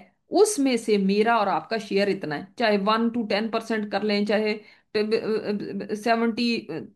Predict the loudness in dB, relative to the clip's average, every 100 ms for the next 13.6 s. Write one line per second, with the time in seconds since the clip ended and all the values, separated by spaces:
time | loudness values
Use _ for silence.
0 | -4 0 0 -2 0 0 0 0 0 0
1 | -2 -2 -2 -2 -4 -4 -4 -2 -2 -4
2 | -4 -2 0 4 6 6 4 2 0 -4
3 | 0 4 6 8 6 4 2 0 0 0
4 | -2 -2 -8 -2 0 2 0 0 2 0
5 | 0 2 2 0 -2 -2 -4 -6 _ -2
6 | 2 4 6 4 2 2 2 2 0 2
7 | 0 0 0 0 0 -6 -6 -10 -16 -20
8 | _ _ _ _ _ _ _ _ _ -2
9 | 2 4 4 2 2 2 2 2 0 0
10 | 0 -2 -8 -10 -16 _ _ _ _ _
11 | _ _ _ _ _ _ _ _ 0 4
12 | 4 2 0 2 0 2 2 2 2 0
13 | 2 2 2 0 2